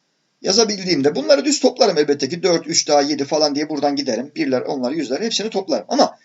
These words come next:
e, burada altı tane var ve bu, e, on altı, yirmi altı, otuz altı oldu mu çarşı karışır. O zaman yeni bir tekniğe ihtiyaç var. Nedir o? Bu aslında çok eskiden, e,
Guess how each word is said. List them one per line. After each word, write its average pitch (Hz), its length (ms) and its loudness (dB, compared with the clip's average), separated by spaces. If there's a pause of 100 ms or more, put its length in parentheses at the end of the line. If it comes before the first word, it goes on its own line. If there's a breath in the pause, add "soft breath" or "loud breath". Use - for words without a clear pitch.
(460 soft breath)
e, 139 360 6 (140)
burada 202 280 2
altı 175 300 2
tane 160 260 2
var 120 200 -4
ve 143 160 0
bu, 156 320 0
e, 135 260 0
on 165 140 -2
altı, 147 260 0
yirmi 151 200 0
altı, 143 180 0
otuz - 180 0
altı 135 200 2
oldu 175 160 0
mu 214 100 0
çarşı 151 300 2
karışır. - 420 -2 (380 soft breath)
O - 60 -10
zaman 269 200 0
yeni 208 180 0
bir 254 80 -2
tekniğe 240 300 2
ihtiyaç - 360 -2
var. 90 140 -14
Nedir 214 240 0
o? 120 200 -4 (360 loud breath)
Bu 262 140 2
aslında 285 300 2
çok 269 160 -4
eskiden, 214 440 2
e, 151 240 2